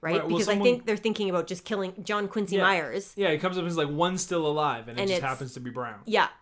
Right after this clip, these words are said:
Speaker 1: And then Jamie looks at him and Roger's like, "We do have some questions."
Speaker 2: Right, 'cause Jamie was gonna just kill him.
Speaker 1: But then Jamie said, "Just bring him, 'cause I wanna get Claire home," which I
Speaker 2: Right.
Speaker 1: really appreciate, 'cause if I'm Claire,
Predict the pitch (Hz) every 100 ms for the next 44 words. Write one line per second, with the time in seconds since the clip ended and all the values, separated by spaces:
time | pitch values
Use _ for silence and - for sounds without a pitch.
0 | _ _ 214 202 208 196 190 180 202 202
1 | 190 202 202 208 185 180 175 180 180 175
2 | 170 165 175 175 190 - 151 156 147 -
3 | - 151 180 - 151 127 117 127 160 156
4 | 139 131 123 117 - 131 110 226 220 202
5 | 196 202 196 190 196 185 175 180 170 190
6 | 190 151 147 202 185 175 175 165 151 175
7 | 151 151 143 165 254 254 233 196 208 254
8 | 226 214 196 175 - 160 147 - - 196
9 | 196 240 247 233 - 214 214